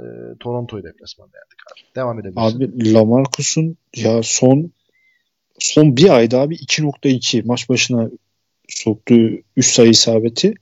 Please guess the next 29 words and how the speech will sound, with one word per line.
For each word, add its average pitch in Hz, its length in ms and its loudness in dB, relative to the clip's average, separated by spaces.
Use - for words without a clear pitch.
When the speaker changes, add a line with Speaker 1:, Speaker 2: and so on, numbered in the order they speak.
Speaker 2:
Ya 110 180 -2
son 143 600 0
geçtiğimiz 131 540 0
haftalarda 139 500 -2
da 175 60 -4
üçe 147 320 0
yakın 147 460 0
bir 127 80 2
isabeti 131 540 0
oldu. 165 280 0
Yüzde 127 500 2
ellinin 147 440 4
de 151 60 0
üzerinde 143 520 2
şut - 220 -2
isabeti 139 460 4
var. 120 80 6
Genel 117 280 -4
şut - 200 -4
isabeti. 127 500 -2
E 131 80 2
tabi 147 300 4
böyle 147 200 8
olunca, 156 460 2
e, 110 280 -2
spacing'i 151 760 2
de 143 280 6
bayağı 127 440 4
bir 139 200 0